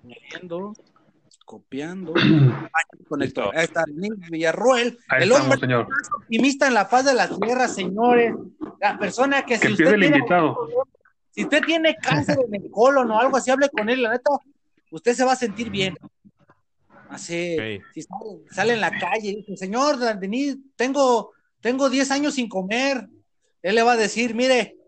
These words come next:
Speaker 1: no sea verbo, nadie puede vivir diez años, pero si me quería transear, de todos modos, ahí tenga algo pa' que se ayude. Le va a dar un vasito,
Speaker 3: <laughs>
Speaker 1: a ver. Pero bueno.
Speaker 3: Ahí lléveselo, ¿no? <laughs>
Speaker 1: Yo le cierro los ojos.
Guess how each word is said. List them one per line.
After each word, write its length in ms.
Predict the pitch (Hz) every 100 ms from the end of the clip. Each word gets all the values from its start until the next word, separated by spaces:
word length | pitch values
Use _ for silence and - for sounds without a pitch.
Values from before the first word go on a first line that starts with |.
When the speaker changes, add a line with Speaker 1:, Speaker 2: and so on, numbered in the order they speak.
| - -
Speaker 1:
no 80 | 233
sea 160 | 233 247
verbo, 380 | 196 254 247 233
nadie 260 | 214 254
puede 200 | 240 262 233
vivir 160 | 240
diez 200 | 269 240
años, 300 | 233 262 247 220
pero 300 | 202 185 160
si 100 | 170
me 140 | 165
quería 280 | - 175 247
transear, 320 | 247 214 240
de 40 | 262
todos 180 | 247 247
modos, 160 | 233
ahí 120 | 240
tenga 400 | 240 240 226 196 -
algo 260 | 175 220 226
pa' 120 | 180
que 120 | 151
se 120 | -
ayude. 180 | 247 277 _ _ - - _
Le 120 | 135
va 100 | 143
a 20 | 180
dar 120 | 190
un 120 | 208
vasito, 300 | 196 185 208
Speaker 3:
<laughs> 540 | - 170 170 - - -
Speaker 1:
a 60 | -
ver. 240 | 170 175 - _ _ _ _
Pero 180 | 202 226
bueno. 320 | 302 277 196
Speaker 3:
Ahí 120 | 131
lléveselo, 540 | 147 165 151 143 123 123
¿no? 120 | 156 - _ _ _ _ -
<laughs> 0 | 220 226 214 175 - - - - - _
Speaker 1:
Yo 1700 | - 120 - - - - - - - 427 - 427 - 311 - - 277
le 100 | 294
cierro 180 | 285 311
los 140 | 247 226
ojos. 400 | 269 254 226